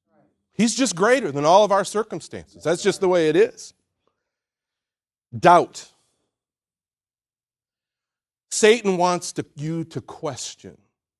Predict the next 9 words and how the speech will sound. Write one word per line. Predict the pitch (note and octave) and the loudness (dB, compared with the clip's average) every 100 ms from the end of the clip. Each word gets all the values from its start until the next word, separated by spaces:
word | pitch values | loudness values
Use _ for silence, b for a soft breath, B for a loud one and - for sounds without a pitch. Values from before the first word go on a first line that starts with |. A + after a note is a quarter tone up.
| _ _ _ _ | _ _ _ _
your | C3 B2 | -16 -16
faith. | - E2+ _ _ _ _ _ _ _ _ _ _ _ _ | -18 -20 _ _ _ _ _ _ _ _ _ _ _ _
Your | C#3 E3+ F3 | 0 0 2
age | E3+ G#3+ D#3 - | 0 -2 -4 -6
group | D#3 C#3 - _ _ _ _ _ _ _ _ _ - | -4 -4 -6 _ _ _ _ _ _ _ _ _ -20
through | - D#3+ | -6 -4
all | D3 C#3 D3+ | -2 0 0
of | D3 | -2
time | - D3 B2 F2 | -6 -14 -14 -16